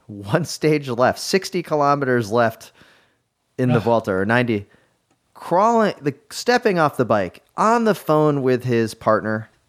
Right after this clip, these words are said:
Speaker 1: What should he do? The team tells him not to chase. He's losing his spot on the podium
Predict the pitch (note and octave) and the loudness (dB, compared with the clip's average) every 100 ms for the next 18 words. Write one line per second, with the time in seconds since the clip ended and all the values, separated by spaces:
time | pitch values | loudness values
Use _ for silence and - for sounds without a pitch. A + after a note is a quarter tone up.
0 | _ _ _ _ _ _ _ A2 D3+ F3+ | _ _ _ _ _ _ _ -2 -2 0
1 | - D#3+ D3 A#2+ B2 A#2+ A2+ A2 - G3+ | -2 0 0 2 4 4 2 -2 -2 0
2 | G#3+ G3+ F3 F3 D#3+ C#3 C3+ E3+ D3 - | 0 2 2 2 0 2 0 -2 -10 -6
3 | D#3+ C#3 - - - _ _ _ _ _ | -4 -4 -8 -18 -20 _ _ _ _ _
4 | C#3+ C3+ G#3+ B3+ A#3 G#3+ F#3+ - - G3 | -8 -2 0 0 0 2 0 0 -2 0
5 | F#3 F3+ E3 F3+ E3+ A2+ F2 | 0 0 0 0 2 -2 -6